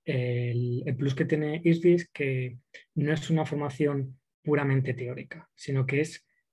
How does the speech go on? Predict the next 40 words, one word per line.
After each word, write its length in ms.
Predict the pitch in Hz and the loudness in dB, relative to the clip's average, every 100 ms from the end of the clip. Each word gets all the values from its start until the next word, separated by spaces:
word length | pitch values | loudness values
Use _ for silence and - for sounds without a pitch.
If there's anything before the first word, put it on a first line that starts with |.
| _ | _
teórico-práctica, 720 | 151 139 135 135 127 139 139 | 2 2 0 -4 -6 -6 -2
sobre 180 | 135 135 | 2 4
todo 240 | 151 175 | 4 4
muy 160 | 170 151 | 4 2
práctica. 480 | 135 139 - - 143 | 0 -6 -6 -6 -4
Y 40 | |
lo 80 | 139 | -2
bueno 180 | 139 151 | -2 -2
que 60 | |
tiene 500 | 160 160 160 160 160 | 0 0 0 0 -2
Salesforce 420 | 160 175 175 165 | -2 -2 -2 -2
es 60 | 160 | -4
que 80 | 147 | -4
es 80 | 151 | -4
una 120 | 143 | -2
plataforma, 720 | 143 135 131 147 165 170 170 - _ _ _ _ _ _ - | -2 -2 -4 0 2 2 0 -8 _ _ _ _ _ _ -10
a 360 | 151 135 131 131 | -6 -4 -2 -2
mi 140 | 131 | -4
parecer, 340 | 131 131 151 | -2 0 0
que 100 | 143 | 2
es 80 | 160 | 2
muy 220 | 156 147 | 2 0
intuitiva. 480 | 151 139 135 135 123 | -2 -2 -2 -2 -2
Al 100 | 127 | -4
principio 640 | 123 120 135 143 143 143 135 | -4 -4 -2 -2 -2 -4 -6
te 100 | 135 | -10
suena 200 | - 143 | -8 -6
un 80 | 131 | -6
poco 560 | 135 - 139 131 131 | -6 -4 0 0 0
raro, 380 | 131 151 185 214 _ _ _ _ | 0 0 0 -2 _ _ _ _
pero 480 | - 165 - - - | -10 -10 -10 -12 -2
como 200 | 127 139 | 2 4
todo 140 | 139 175 | 6 6
lo 100 | 143 | 6
nuevo, 240 | 147 139 | 4 2
al 80 | 131 | 0
final 280 | 147 160 170 | 0 2 2
todo 180 | 190 | 4
lo 60 | 170 | 6
nuevo 480 | 175 180 190 196 | 6 6 4 2